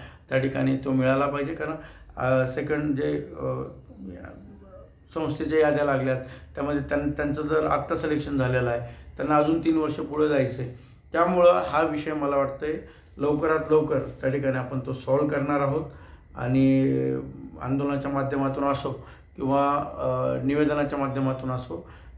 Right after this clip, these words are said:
अधिवेशन आता दिवा-, हिवा-, मला वाटतं हिवाळी अधिवेशन नागपूरमध्ये,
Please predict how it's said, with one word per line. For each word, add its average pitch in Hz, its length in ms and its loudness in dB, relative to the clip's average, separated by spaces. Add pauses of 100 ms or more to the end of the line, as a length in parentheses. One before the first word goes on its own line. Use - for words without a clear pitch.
अधिवेशन 147 640 0 (180)
आता 143 220 -8
दिवा-, 135 380 0
हिवा-, 131 300 2 (640)
मला 143 140 -4
वाटतं 139 140 -4
हिवाळी 147 300 0
अधिवेशन 143 440 -2 (120)
नागपूरमध्ये, 143 640 -2